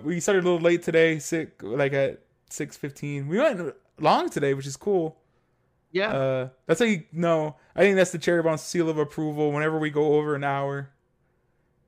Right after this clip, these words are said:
Speaker 1: usually, it's really
Speaker 2: Yeah.
Speaker 1: good.
Speaker 2: We did have a lot of characters to talk about, so.
Speaker 1: Yeah, you know what? We, um, that's how we were on characters, and I looked over and we were at an hour. I was like, "Oh yeah, it's gonna be."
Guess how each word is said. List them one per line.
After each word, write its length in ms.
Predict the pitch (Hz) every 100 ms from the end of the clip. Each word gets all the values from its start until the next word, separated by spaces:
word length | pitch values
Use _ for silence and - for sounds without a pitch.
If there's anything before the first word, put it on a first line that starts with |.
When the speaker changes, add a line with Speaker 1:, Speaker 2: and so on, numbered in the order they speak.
| _
Speaker 1:
usually, 520 | - 147 139 139 139 139 _ - _ _ _ _
it's 100 | -
really 240 | 139 123
Speaker 2:
Yeah. 100 | 120 127
Speaker 1:
good. 260 | 127 135 - _ _ _ _ _ _ -
Speaker 2:
We 80 |
did 120 | 196 208
have 160 | 190
a 40 | 160
lot 200 | 156 139
of 60 |
characters 400 | - 143 - 123
to 60 | 110
talk 240 | 117 113
about, 400 | 107 101 101 -
so. 240 | - 101 98
Speaker 1:
Yeah, 200 | 185 180
you 120 | 180
know 140 | 208 226
what? 340 | 214 240 214
We, 480 | 175 180 196 202 196 - 143 143 -
um, 240 | 151 165
that's 160 | 175 190
how 60 |
we 60 | 196
were 100 | 202
on 140 | 185 160
characters, 640 | 170 185 180 196 202 - _ _ _ -
and 100 | 147
I 40 | 147
looked 180 | 165
over 260 | 156 165 170
and 100 | 151
we 40 | 156
were 120 | 156
at 160 | 156
an 80 | 147 -
hour. 360 | 135 156 180
I 40 | 147
was 120 | 135
like, 100 | 135
"Oh 140 | 135
yeah, 140 | 135 135
it's 100 | 135
gonna 160 | 139 131
be." 360 | 131 131 135